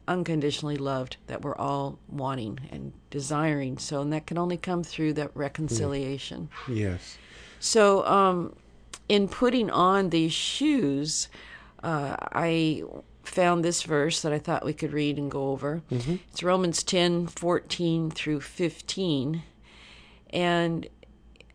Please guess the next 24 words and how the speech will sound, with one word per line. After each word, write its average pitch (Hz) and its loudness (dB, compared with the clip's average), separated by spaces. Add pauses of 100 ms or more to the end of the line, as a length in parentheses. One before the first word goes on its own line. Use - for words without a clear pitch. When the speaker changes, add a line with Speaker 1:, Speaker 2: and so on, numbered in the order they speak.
(360)
Speaker 1:
in 285 6
this, 254 6
Paul 190 4 (180)
quotes - 2
a 160 -2
scripture 180 0
from 156 -2
Isaiah 156 0
from 143 -6
the - -6
Old 143 -2
Testament. 139 -6 (420)
And 151 -4
so 151 2
he, - -6
let's 165 -2
see 165 2
how 156 0
he 143 0
works 139 -4
it 131 -6
in. 131 -4 (580)
He 208 0
says, 180 0